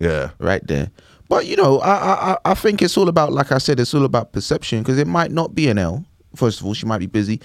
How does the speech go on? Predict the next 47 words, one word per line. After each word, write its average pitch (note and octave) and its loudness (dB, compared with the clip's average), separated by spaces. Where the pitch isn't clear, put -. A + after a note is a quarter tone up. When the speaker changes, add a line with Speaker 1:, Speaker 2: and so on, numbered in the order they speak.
Speaker 2:
And - -4
also, E4 0
you G3+ 0
yourself, F3 0
you - -4
know, C#3+ -2
you, - -2
you, - -10
you're - 0
a - -2
busy G3+ -2
man. G#3 0
You B3 -4
got G3 2
stuff - -2
to G#2+ -4
be G2+ -2
doing. F2 0
You B2 -6
got - -2
gigs. - -4
You B2 -8
got B2+ 0
fighting. A#2 -4
You E3 -2
know, C#3+ 2
it's D#3+ 0
not F3 -2
as C#3+ -2
if B2 -2
you A#2+ 4
were A#2+ 4
just A2+ -4
sitting B2 -2
at F#2+ 2
home G2+ 2
by G2 2
the F2 -4
phone. G#2 0
Speaker 1:
No, G2+ 2
I D2+ 2
was E2 0
sat - 0
there E2+ -4
by D2+ 0
FIFA. D#2 -2
Speaker 2:
Yeah. A2+ 6